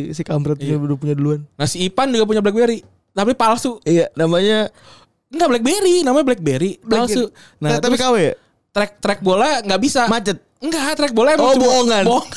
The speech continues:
Speaker 2: <laughs> Akhirnya cuma move-move gitu doang anjing, bohong. Aduh.
Speaker 1: Oh, gue dulu pernah beli tuh dari T J.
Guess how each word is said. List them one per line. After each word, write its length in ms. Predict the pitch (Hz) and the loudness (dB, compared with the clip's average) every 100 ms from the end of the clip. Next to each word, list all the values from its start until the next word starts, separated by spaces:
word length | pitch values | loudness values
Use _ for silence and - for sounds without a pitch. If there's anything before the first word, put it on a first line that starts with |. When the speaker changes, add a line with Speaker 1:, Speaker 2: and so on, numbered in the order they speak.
| - 719 640 679 | -10 -8 -4 -4
Speaker 2:
<laughs> 480 | - - - - - | -4 -6 -6 -10 -2
Akhirnya 200 | 254 311 | 0 0
cuma 140 | 285 262 | 2 2
move-move 420 | 240 247 254 247 240 | 0 -2 -2 -4 -4
gitu 180 | 247 247 | -4 0
doang 220 | 262 254 | 0 2
anjing, 320 | 247 247 226 | -2 -4 -6
bohong. 560 | 220 233 - 190 160 - - _ _ - - - - | -2 -2 0 -2 -2 -10 -14 _ _ -20 -20 -14 -2
Aduh. 420 | 240 254 247 240 | 0 2 0 0
Speaker 1:
Oh, 280 | 240 151 156 | 2 2 0
gue 140 | 156 | 0
dulu 180 | 175 202 | 0 0
pernah 160 | 202 165 | 0 0
beli 160 | 175 | 0
tuh 160 | 185 185 | -2 -2
dari 240 | 151 156 - | -2 -4 -8
T 140 | - | -10
J. 120 | 156 | -8